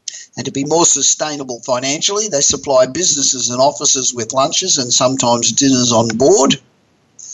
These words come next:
This is based on a one-to-one ratio, wherein for every corporate meal that they serve, they donate one meal to those less fortunate. Currently, there are a lot of buses being sold off by boroughs in London as they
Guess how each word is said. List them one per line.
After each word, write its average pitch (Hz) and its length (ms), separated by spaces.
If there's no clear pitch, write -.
This - 140
is 139 160
based 135 380
on 120 100
a 123 60
one-to-one 131 600
ratio, 151 460
wherein 151 460
for 143 120
every 180 420
corporate 135 580
meal 214 300
that 139 160
they 139 160
serve, 151 440
they 185 180
donate 185 600
one 143 340
meal 143 320
to 135 180
those 123 320
less 113 180
fortunate. 113 540
Currently, 151 440
there 135 180
are 123 80
a 123 40
lot 151 180
of 131 100
buses 127 340
being 120 240
sold 127 380
off 120 180
by 120 180
boroughs 127 580
in 120 100
London 151 440
as 127 200
they 127 180